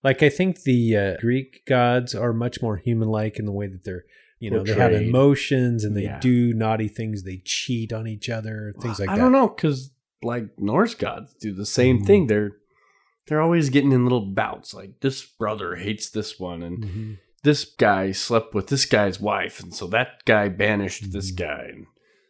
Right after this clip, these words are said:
Speaker 2: there's all kinds of weird
Speaker 1: Yeah,
Speaker 2: stuff.
Speaker 1: it is really weird, and it's fascinating. And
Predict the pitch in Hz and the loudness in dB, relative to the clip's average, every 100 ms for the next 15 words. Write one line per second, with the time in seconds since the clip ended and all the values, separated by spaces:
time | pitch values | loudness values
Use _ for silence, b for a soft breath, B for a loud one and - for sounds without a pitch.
0 | _ - 156 175 131 151 160 113 92 95 | _ -2 -2 0 0 2 4 2 0 -4
1 | 87 143 139 127 180 180 156 127 117 107 | -4 -4 -4 2 4 6 6 6 4 2
2 | 98 110 113 110 104 110 113 147 113 - | 0 2 2 2 0 -4 -4 -4 -4 -6
3 | 127 107 - 127 117 - 127 98 98 98 | -10 -16 -6 -2 -2 -2 -2 -4 -6 -10
4 | 135 135 120 | -8 -6 -8